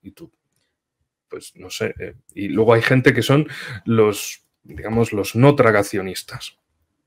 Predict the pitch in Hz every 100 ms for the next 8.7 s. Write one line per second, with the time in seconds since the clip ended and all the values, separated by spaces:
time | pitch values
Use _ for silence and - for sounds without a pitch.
0 | _ _ - 107 98 98 92 90 - 85
1 | 90 123 - - - 90 85 87 - -
2 | - - - - - - _ _ - -
3 | - 110 98 - 95 160 170 123 - 127
4 | - 147 147 107 123 147 143 131 139 123
5 | 117 151 175 170 123 - 113 110 135 -
6 | 139 170 170 151 135 - - 131 127 -
7 | 117 117 113 165 170 143 107 104 123 131
8 | 110 135 170 131 120 160 165